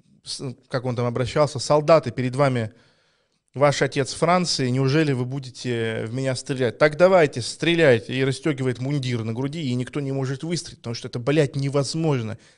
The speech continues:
Потому что там у человека внутри просто сталь, просто сталь. И вот эти все, толпа людей, у них внутри все дрожит. Хотя там огромные гонорары, ну не гонорары, как сказать, то есть за голову Наполеона огромные деньги давали. Вот просто выстрели, убей, все, ты, блядь, разбогател.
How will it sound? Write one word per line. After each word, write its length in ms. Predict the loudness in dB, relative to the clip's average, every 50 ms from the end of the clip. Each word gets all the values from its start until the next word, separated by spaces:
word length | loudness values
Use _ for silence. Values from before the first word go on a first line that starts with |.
| _ _ _
Потому 40 | -12
что 120 | -10 -8 -4
там 280 | 0 2 2 2 2 -2
у 40 |
человека 380 | -4 -4 -2 -2 -2 -2 -4 -4
внутри 320 | -6 -6 -6 -6 -6 -8
просто 400 | -8 -6 -4 -2 -2 -2 -4 -8
сталь, 640 | -10 -10 -8 -10 -10 -8 _ 2 4 4 4 2 0 -4 -8 -4
просто 420 | 0 2 2 2 2 0 -6 -6
сталь. 680 | -4 -4 -6 -8 -8 _ 2 4 6 6 6 4 0 -4 -10 -20 _ _ _ _ _ _ -8
И 80 | -4
вот 180 | -2 0 2 2
эти 220 | 2 2 0 -2
все, 540 | -6 -6 -6 -6 -2 0 2 2 2 2 0 -4 -16 _ _ -12 _ 2
толпа 400 | 4 4 4 6 6 6 6 4
людей, 400 | 2 -2 -4 -4 -2 -2 -2 -4
у 140 | -4 -4
них 220 | -4 -4 -4 -4 -6
внутри 280 | -8 -8 -8 -6 -8 -8
все 300 | -8 -8 -4 -2 -2 -2
дрожит. 640 | -2 -2 -2 -2 0 0 -2 -2 -2 -4 -4 -8 -12 -20 _ _ _ _ _ _ _ _ _ _ _ _ _ _ _ _ _ _ _ _ _ _ _ _ _ _ _ _ _ _ -6
Хотя 280 | -4 -2 0 2 0 2
там 200 | 2 2 0 0
огромные 480 | -2 -6 -4 -4 -4 -4 -4 -4 -4 -2
гонорары, 760 | 0 0 0 0 0 0 2 4 4 4 4 2 0 -4 -6
ну 100 | -8 -8
не 80 | -8
гонорары, 540 | -8 -6 -6 -4 -4 -2 -4 -4 -4 -6 -8
как 200 | -8 -10 -10 -10
сказать, 380 | -14 -20 -16 -14 -14 -14 -14 -14
то 120 | -18 -20
есть 180 | -20 -20 -20 -20 -20
за 240 | -8 -2 -2 0
голову 360 | 2 2 2 2 2 2 0 -2
Наполеона 480 | -4 -4 -4 -4 -4 -2 -2 -4 -4
огромные 500 | -4 -4 -2 -2 -4 -4 -4 -6 -6 -6
деньги 480 | -6 -4 -2 -2 0 0 -2 -4 -6 -6
давали. 400 | -6 -6 -6 -6 -6 -8 -8 -8
Вот 200 | -8 -10 -8 -6
просто 280 | -6 -6 -6 -6 -6
выстрели, 420 | -6 -4 -4 -4 -4 -4 -6 -6 -4
убей, 360 | -4 -6 -4 -4 -4 -4 -4
все, 120 | -6 -10
ты, 140 | -12 -12 -12
блядь, 240 | -14 -14 -14 -14 -14
разбогател. 460 | -14 -14 -14 -12 -12 -12 -12 -14 -18